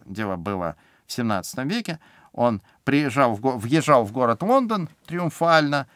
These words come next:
огромные толпы народа его приветствовали, и кто-то из его приближённых, желая подольститься ему, сказал: «Смотрите, как люди вас любят,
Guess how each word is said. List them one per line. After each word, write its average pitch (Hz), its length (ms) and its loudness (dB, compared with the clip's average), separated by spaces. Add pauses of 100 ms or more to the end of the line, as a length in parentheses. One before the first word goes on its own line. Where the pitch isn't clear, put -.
(120)
огромные 120 500 2
толпы 117 280 -4
народа 113 380 0
его 107 160 -2
приветствовали, 190 840 -4
и 147 140 -10
кто-то 214 340 -4
из 139 120 -2
его 135 180 0
приближённых, 147 680 -2
желая 143 280 0
подольститься 135 680 -4
ему, 123 180 -6
сказал: 139 420 -2
«Смотрите, 214 460 -4
как 214 180 -6
люди 208 200 -4
вас 175 280 -4
любят, 135 500 -2